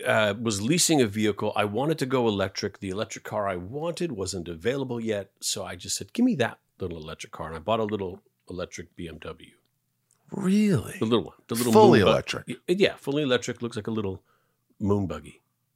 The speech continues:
Speaker 2: And
Speaker 1: It's
Speaker 2: do you
Speaker 1: so
Speaker 2: love
Speaker 1: much
Speaker 2: it?
Speaker 1: fun to drive. It's
Speaker 2: And how many miles do you get?
Speaker 1: On a, on a charge?
Speaker 2: Yeah.
Speaker 1: Probably about seventy.
Speaker 2: Seventy miles on a charge. That's
Speaker 1: Yeah.
Speaker 2: not a lot.
Speaker 1: It's not a lot. It has a little generator if you, if you have range anxiety.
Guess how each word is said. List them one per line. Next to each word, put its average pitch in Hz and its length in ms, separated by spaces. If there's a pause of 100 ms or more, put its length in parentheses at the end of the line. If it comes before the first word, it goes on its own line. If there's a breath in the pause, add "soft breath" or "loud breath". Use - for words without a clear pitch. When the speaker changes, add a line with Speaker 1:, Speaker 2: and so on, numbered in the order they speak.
(800)
Speaker 2:
And 104 80
Speaker 1:
It's 87 80
Speaker 2:
do 135 60
you 180 60
Speaker 1:
so 170 180
Speaker 2:
love 170 80
Speaker 1:
much 143 180
Speaker 2:
it? - 20
Speaker 1:
fun 127 220
to 113 80
drive. 92 360 (500)
It's - 340
Speaker 2:
And 123 140
how 143 120
many 147 140
miles 117 320
do 85 80
you 78 60
get? 69 220 (600)
Speaker 1:
On 110 140
a, 117 40
on 117 140
a 113 40
charge? 214 480
Speaker 2:
Yeah. 71 180
Speaker 1:
Probably 170 220
about 120 220
seventy. 135 800 (600)
Speaker 2:
Seventy 143 480
miles 117 300
on 101 80
a 92 40
charge. 90 200
That's 143 160
Speaker 1:
Yeah. 190 100
Speaker 2:
not 165 60
a - 40
lot. 180 380
Speaker 1:
It's 175 180
not 214 160
a 175 40
lot. 98 240 (100)
It 139 100
has 165 180
a 160 60
little 123 360 (180)
generator 92 460
if 82 140
you, 95 120
if 90 120
you 90 140
have 90 200
range 104 320
anxiety. 101 640